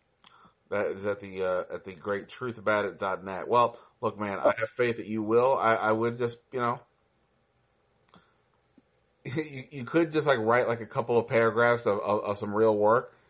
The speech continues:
and then just drop it and just say, "Yep, I'm mi-, mimic-, mimicking the Wizards. Not even gonna, you know, bother finishing the rest of this 'cause they didn't"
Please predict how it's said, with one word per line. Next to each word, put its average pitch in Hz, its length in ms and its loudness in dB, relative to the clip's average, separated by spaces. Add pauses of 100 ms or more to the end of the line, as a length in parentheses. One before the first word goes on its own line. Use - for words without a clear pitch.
(220)
and 113 160 0
then 120 240 2
just 101 400 4
drop 107 480 4
it 104 240 0
and 107 160 -6
just 107 180 -6
say, 113 220 6
"Yep, 151 240 4
I'm 107 160 -2
mi-, 120 140 0 (140)
mimic-, 120 520 -2
mimicking 127 460 -4
the 123 80 -2
Wizards. 113 500 2 (340)
Not 113 240 4
even 110 220 0
gonna, 107 280 2
you 110 120 0
know, 98 320 -2 (300)
bother 101 320 2
finishing 104 360 -4
the 95 100 0
rest 92 220 0
of 90 60 -8
this 92 180 -4
'cause 87 460 -6 (920)
they 92 140 -2
didn't" 80 320 -10